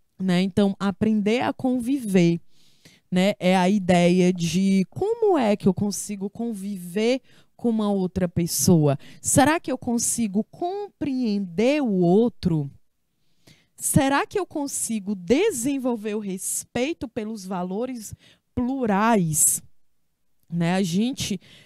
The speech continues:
dentro da, de casa, dentro da família, a gente também vai aprendendo os valores morais. É aquela ideia do que é certo e o que é errado.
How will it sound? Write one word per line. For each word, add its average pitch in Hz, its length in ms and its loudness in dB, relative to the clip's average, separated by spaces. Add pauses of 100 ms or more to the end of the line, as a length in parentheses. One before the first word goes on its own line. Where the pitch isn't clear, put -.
(120)
dentro 254 440 6
da, 214 180 6
de 180 240 4
casa, 180 640 2
dentro 247 440 2
da 208 160 4
família, 170 720 6 (300)
a 190 100 4
gente 214 320 0
também 277 380 4
vai 254 220 6
aprendendo 208 480 2
os 202 160 -2
valores 208 720 4
morais. 202 760 2 (300)
É 180 100 4
aquela 185 400 4
ideia 170 480 2
do 196 120 -4
que - 100 0
é 185 80 4
certo - 500 4
e 208 60 4
o 214 60 0
que - 120 4
é 320 120 2
errado. 147 580 0